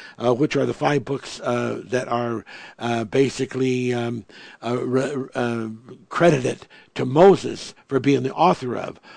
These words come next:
although we know that from the language in there, there were other people that sometimes, uh,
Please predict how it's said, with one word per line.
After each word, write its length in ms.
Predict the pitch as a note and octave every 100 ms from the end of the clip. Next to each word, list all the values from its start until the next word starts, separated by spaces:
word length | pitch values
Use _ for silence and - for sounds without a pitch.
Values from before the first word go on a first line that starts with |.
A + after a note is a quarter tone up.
| -
although 240 | - C#3 C#3+
we 180 | C3+ C3
know 420 | C#3+ D3 C#3 C#3+
that 220 | B2 B2+
from 200 | - C3+
the 80 | B2
language 420 | C3+ F3+ C#3+ -
in 100 | A#2+
there, 260 | A#2+ A#2+ B2 - -
there 120 | - B2+
were 160 | C3+
other 220 | D3 D3
people 480 | C3+ D3+ C#3 C3 A#2+ - - -
that 160 | A#2
sometimes, 760 | - D3 C#3 C#3 B2+ B2+ - - - - -
uh, 500 | B2 A#2+ A#2 A2